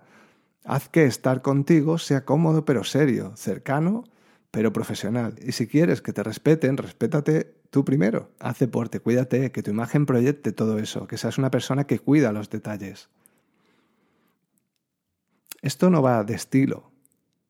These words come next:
Como te he dicho, esto va, esto va de coherencia, de proyectar seguridad. Es lo que tienes que hacer.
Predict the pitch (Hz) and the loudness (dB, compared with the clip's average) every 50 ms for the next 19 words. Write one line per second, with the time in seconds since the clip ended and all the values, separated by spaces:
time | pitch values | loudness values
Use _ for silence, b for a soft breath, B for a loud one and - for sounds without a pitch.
0 | _ _ _ _ - 120 113 117 - 135 160 160 - - 170 180 190 165 - - | _ _ _ _ -8 -8 -4 0 2 2 2 2 0 -2 0 0 0 -4 -8 -10
1 | - - - - - 147 151 175 208 226 - _ _ _ _ _ - - - - | -12 -12 -2 0 2 4 4 4 2 0 -6 _ _ _ _ _ -12 -10 0 2
2 | 143 131 143 160 202 - 135 123 123 113 - - - 107 101 95 104 131 175 185 | 2 4 4 2 0 -2 0 0 0 0 -2 -4 -4 -4 -2 0 2 2 2 2
3 | - 123 104 101 - 110 98 - 117 - 120 107 107 110 - - 156 185 214 - | 0 -2 -4 -4 -6 -8 -8 -8 -4 -2 -2 -2 -2 -2 0 0 0 0 0 -4
4 | - - - 117 104 107 104 104 101 110 113 110 110 - _ _ - 120 - - | -6 -4 -2 -2 -2 -2 -4 -4 -2 -2 -4 -4 -4 -8 _ _ -10 -6 0 0
5 | 170 151 147 131 135 127 - - 113 - 160 175 180 | 2 2 2 2 2 0 -2 -4 -4 -2 -2 -2 -2